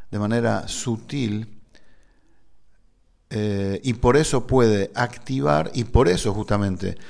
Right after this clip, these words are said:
<clears throat> activa a, <clears throat> eso justamente activa a algo, eh, igual o similar en una dimensión inferior. El ejemplo que se da para esto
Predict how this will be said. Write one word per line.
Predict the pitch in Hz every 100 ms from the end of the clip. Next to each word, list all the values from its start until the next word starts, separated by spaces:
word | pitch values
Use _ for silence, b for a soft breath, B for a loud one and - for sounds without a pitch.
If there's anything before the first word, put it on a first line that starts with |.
| B -
<clears throat> | 220 175 156
activa | 139 143 - - 185 156 147 - B B B B B - - - - - - - - - - _ - - - - _ -
a, | 131 127 117 - -
<clears throat> | 208 202 214 170 - - - - 160 127 - - - - - - - - -
eso | 139
justamente | 123 127 127 120 117 -
activa | 107 - 135 123 104
a | - 107 117
algo, | 120 107 95 - - - b b b b b -
eh, | 104 101 98 95 92 92 90 - - - - - - - -
igual | 107 110 131 113
o | 101
similar | 120 123 131 131 147 - 117
en | 117
una | 123 117
dimensión | 113 110 98 113 107
inferior. | 104 101 95 90 - B B B
El | -
ejemplo | 101 135 131
que | 113
se | 120
da | 127 123
para | 131 135
esto | 139 - 139 143